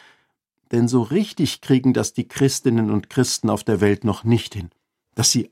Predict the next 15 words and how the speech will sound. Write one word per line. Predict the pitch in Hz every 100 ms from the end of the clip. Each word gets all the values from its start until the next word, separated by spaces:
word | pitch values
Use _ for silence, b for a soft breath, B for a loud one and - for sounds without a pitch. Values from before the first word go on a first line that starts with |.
| -
alle | 120 117 98
zusammengehören, | - 92 95 85 95 - 104 87 92 _ _ _ _ _ -
dass | 110
sie | 151 -
alle | 143 156
auf | 87 95 -
Gottes | 110 113 -
Fürsorge | - 131 110 87 85 82
vertrauen, | - 95 - 82 85 - _ _ _ _
dass | 139 135
es | - -
nur | 202
mit | 190 165
Barmherzigkeit | 151 135 139 151 - 104 - 87 -
geht. | 90 -